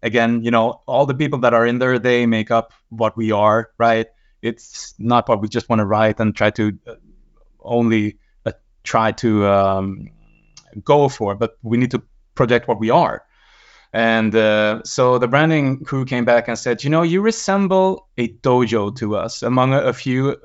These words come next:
our alternatives, uh, ideas, they said that you you resemble a dojo where even the leaders wipe the mat,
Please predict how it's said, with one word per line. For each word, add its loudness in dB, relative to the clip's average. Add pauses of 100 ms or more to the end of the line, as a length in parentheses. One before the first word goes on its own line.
our -2
alternatives, -2
uh, -4
ideas, 0
they -2
said 0
that -2
you -2 (680)
you 0
resemble 2
a 2
dojo 2
where 2
even 0
the 2
leaders 0
wipe 0
the -6
mat, -4